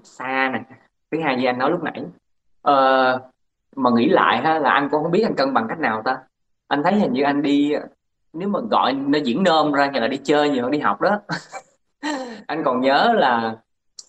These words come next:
anh tham gia hoạt động đoàn nhiều đến mức mà có một cái môn học á, có một thầy á, thầy rất là ghim anh luôn. Là thầy vô thầy mở cuốn sổ ra, thầy gọi tên anh đầu tiên để điểm danh. Và có những lúc mà thầy vừa gọi là anh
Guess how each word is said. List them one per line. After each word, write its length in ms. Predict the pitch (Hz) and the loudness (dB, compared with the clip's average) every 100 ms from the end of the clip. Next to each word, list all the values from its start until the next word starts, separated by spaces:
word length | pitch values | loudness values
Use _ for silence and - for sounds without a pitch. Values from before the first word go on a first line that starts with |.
| - | -4
anh 180 | 143 151 | -2 2
tham 140 | 156 151 | 2 4
gia 60 | 143 | 2
hoạt 140 | 120 | 2
động 180 | 107 107 | 0 0
đoàn 280 | 117 110 110 | 2 2 0
nhiều 140 | 110 | 0
đến 180 | 120 170 | 0 0
mức 200 | 202 - | -2 -2
mà 160 | 127 110 | -2 0
có 140 | 143 | 0
một 100 | 196 | 0
cái 120 | - 170 | -2 0
môn 180 | 135 131 | 0 0
học 220 | 107 104 | -2 0
á, 180 | 156 180 - | 0 -2 -2
có 120 | 151 | -2
một 160 | 135 - - | -2 -4 -2
thầy 260 | 113 107 | -2 0
á, 100 | 117 - | 0 -2
thầy 120 | 107 | -4
rất 140 | 156 | -2
là 80 | 160 110 | -2 0
ghim 320 | 147 147 143 | 0 0 0
anh 180 | 135 135 | -4 -4
luôn. 180 | 131 135 _ _ _ _ _ _ - | -4 -6 _ _ _ _ _ _ -14
Là 220 | 123 110 | -8 -6
thầy 120 | 113 113 | -4 -2
vô 120 | 131 | -2
thầy 120 | 120 | -2
mở 200 | 107 107 | 0 0
cuốn 100 | 165 | 0
sổ 200 | 175 101 156 | -2 -2 -2
ra, 60 | 147 | -2
thầy 100 | 104 | -4
gọi 160 | 95 92 | -4 -4
tên 100 | 123 | -4
anh 140 | 117 | -4
đầu 160 | 104 98 | -6 -8
tiên 280 | 120 117 113 | -8 -8 -6
để 120 | - 113 | -4 -4
điểm 160 | 110 | -4
danh. 180 | 135 117 - _ _ _ _ - | -6 -8 -10 _ _ _ _ -12
Và 120 | - | -2
có 100 | 139 | 0
những 180 | 151 120 | 0 2
lúc 220 | 180 208 | 0 0
mà 140 | 117 101 | -2 -2
thầy 120 | 107 | -2
vừa 140 | 110 107 | -2 -2
gọi 200 | 101 101 | 0 0
là 80 | 117 | -2
anh 180 | 117 | -4